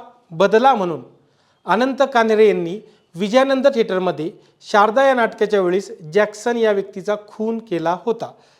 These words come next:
त्या बदल्यात या तीन लोकांना फाशी झाली होती, अनंत कानेरे, गोपाल कर्वे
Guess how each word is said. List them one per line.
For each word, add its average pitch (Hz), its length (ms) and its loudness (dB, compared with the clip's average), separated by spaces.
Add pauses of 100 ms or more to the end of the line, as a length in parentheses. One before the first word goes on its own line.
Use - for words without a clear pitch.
(160)
त्या 226 120 4
बदल्यात 214 400 -2
या 202 120 0
तीन 240 300 -6
लोकांना 226 360 0
फाशी 185 220 -6
झाली 175 180 -4
होती, 180 260 -12 (280)
अनंत 233 420 0
कानेरे, 208 440 -2 (440)
गोपाल 220 320 4
कर्वे 175 360 -4